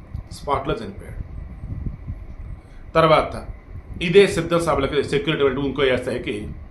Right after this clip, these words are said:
చెస్ట్ పెయిన్ వచ్చింది, ఇమ్మీడియట్గా అతను సీపీఆర్ చేస్తే హాస్పిటల్ తరలించారట. So నేను రిక్వెస్ట్ చేస్తుంది ఏదేనండి, అది టీడీపీయా, వైసీపీ, ఏదైనా కావచ్చు, జనసేన ఏదైనా కానీ, ఈ సభలకి దయచేసి స్వచ్ఛందంగా వచ్చేవారినే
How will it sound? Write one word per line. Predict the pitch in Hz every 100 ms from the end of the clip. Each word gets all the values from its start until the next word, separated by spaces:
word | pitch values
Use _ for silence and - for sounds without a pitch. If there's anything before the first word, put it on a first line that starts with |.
| - - - - - - 143
చెస్ట్ | - -
పెయిన్ | 120 101
వచ్చింది, | - - - - - - - - - - 143
ఇమ్మీడియట్గా | 156 156 147
అతను | 131
సీపీఆర్ | 123 147 143 139 135
చేస్తే | 127 160
హాస్పిటల్ | 120 - 120 -
తరలించారట. | 110 98 95 87 - - - - - - -
So | 190
నేను | 139
రిక్వెస్ట్ | 143 214 202
చేస్తుంది | - 135 135
ఏదేనండి, | 156 113 87 - - - - -
అది | 127
టీడీపీయా, | 123 156 170 165 160 156
వైసీపీ, | 143 151 160 160 135
ఏదైనా | 170 190 214
కావచ్చు, | 165 135 110
జనసేన | 131 139 127
ఏదైనా | 135 156
కానీ, | 143 101 - - - - - - 175
ఈ | 196
సభలకి | - 156 170 214 220
దయచేసి | 139 143 175 190 165 - 170 202 - - - - - - - - - -
స్వచ్ఛందంగా | - 156 156 156 208 208 196 180 170 185 180
వచ్చేవారినే | 147 143 - 175 151 143 135 135 165 185